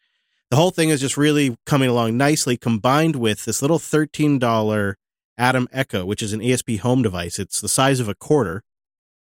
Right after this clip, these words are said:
and it's got a little microphone and a little button, and you press it, and it becomes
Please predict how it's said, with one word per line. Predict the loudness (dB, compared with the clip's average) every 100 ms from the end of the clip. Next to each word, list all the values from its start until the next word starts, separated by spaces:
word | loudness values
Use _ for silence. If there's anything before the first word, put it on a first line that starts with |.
| _ _ _ _
and | 2 4 2
it's | 0
got | 0 2
a |
little | 4 4
microphone | 2 0 0 0
and | 0
a |
little | 0
button, | 2 0 0
and | -2
you | -4
press | -2 -2 0
it, | -4 -6
and | -2
it | -2
becomes | -2 -2 0 0 0 -4